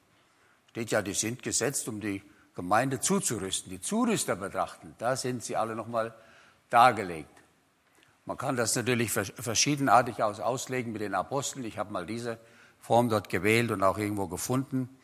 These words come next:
Die Apostel, sie sind die Sendboten. Apostel heißt ja Sendbote oder Gesandter. Man würde das heute die Missionare nennen. Die Propheten, die sagen nicht etwas Neues dazu, was im Go-, Wort Gottes nicht steht,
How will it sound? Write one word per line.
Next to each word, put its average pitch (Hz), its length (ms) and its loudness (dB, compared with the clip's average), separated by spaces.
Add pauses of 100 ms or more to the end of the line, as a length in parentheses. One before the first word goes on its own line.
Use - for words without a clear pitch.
(360)
Die 127 80 8
Apostel, 180 560 6
sie 160 60 6
sind 160 180 4
die 143 100 4
Sendboten. 107 800 2 (560)
Apostel 151 560 2
heißt 135 280 4
ja 135 220 4 (120)
Sendbote 104 800 -2
oder 101 240 -8
Gesandter. 104 720 0 (1400)
Man 87 100 -6
würde 107 160 0
das 117 180 0
heute 104 220 0
die 98 100 -10
Missionare 90 640 0
nennen. 78 320 -10 (920)
Die 123 100 2
Propheten, 165 760 4 (240)
die 139 100 2
sagen 139 320 12
nicht 143 200 4
etwas 113 340 2
Neues 139 420 6
dazu, 160 460 2
was 110 160 2
im 101 100 -4
Go-, 117 280 0
Wort 123 180 0
Gottes 120 280 0
nicht 113 220 -4
steht, 139 420 0